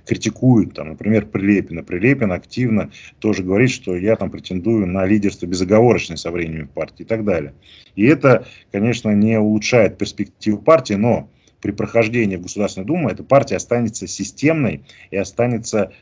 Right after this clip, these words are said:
так скажем, влиятельнейшей партией или влиятельной партией внутри,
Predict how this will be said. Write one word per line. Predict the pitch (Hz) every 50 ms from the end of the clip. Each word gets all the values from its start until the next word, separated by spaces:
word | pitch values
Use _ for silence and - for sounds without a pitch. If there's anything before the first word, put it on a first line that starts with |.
| _ _
так | 92 -
скажем, | - - - 101 104 98
влиятельнейшей | 92 98 107 110 123 123 110 95 - - 82 76 73 - - -
партией | - - 113 117 120 - 110 101 85 69 71 - -
или | 95 101 104 101
влиятельной | 92 98 101 104 113 110 104 107 - 98 101 98 104 110 95 -
партией | - 107 117 120 - - - 85 78 - _ _ _ _ _ _ _ _
внутри, | 82 87 92 85 - - - 104 107 110 110 104 -